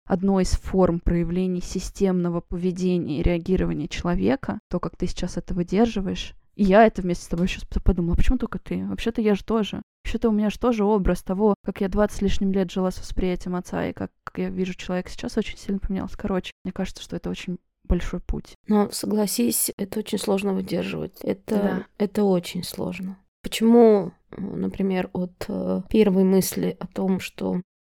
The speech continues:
Speaker 2: слушай, мне кажется, это не то, чего бы я хотела, и не так, как я бы хотела жить, и вообще это не про то, что я себе представляла. Вот от первой этой мысли до, как бы, окончательного развода, который вот-вот должен состояться,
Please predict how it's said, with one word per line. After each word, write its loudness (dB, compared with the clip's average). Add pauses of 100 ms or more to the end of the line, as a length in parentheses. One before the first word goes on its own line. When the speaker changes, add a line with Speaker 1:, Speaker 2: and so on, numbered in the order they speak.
Speaker 2:
слушай, -4
мне 2
кажется, -4
это -2 (160)
не 2
то, 0
чего -6
бы -4
я -2
хотела, 2
и 2
не 2
так, -4
как -10
я -4
бы -8
хотела -4
жить, -2
и -2
вообще -4
это -6
не -2
про -4
то, -6
что -10
я -6
себе -6
представляла. 0 (100)
Вот 0
от -2
первой -2
этой -6
мысли 0
до, 2
как -4
бы, -4
окончательного -2
развода, 0
который -6
вот-вот -4
должен 0
состояться, -2